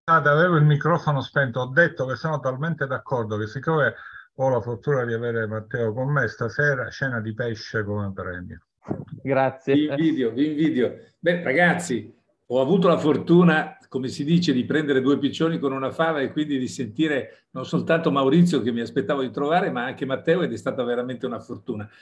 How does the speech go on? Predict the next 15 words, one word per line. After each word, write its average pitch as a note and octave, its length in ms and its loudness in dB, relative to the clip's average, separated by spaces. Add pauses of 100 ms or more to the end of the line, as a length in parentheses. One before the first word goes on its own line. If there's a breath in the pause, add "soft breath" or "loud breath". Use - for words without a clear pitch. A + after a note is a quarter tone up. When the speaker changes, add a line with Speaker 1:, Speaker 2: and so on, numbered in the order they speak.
(140)
Speaker 3:
Siete C#3+ 280 -2
stati E3 300 2
bravissimi, F3 580 4
però, D#3 440 0 (260 loud breath)
attenzione, B2 680 -2
c'è - 140 0
un C3 100 4
risvolto C3+ 540 4
in A2+ 100 -8
questa C3+ 240 0
vostra B2 320 0
bravura. A#2 560 -2 (500 loud breath)
Voi C3+ 180 2
sapete E3+ 520 4
che D3+ 600 2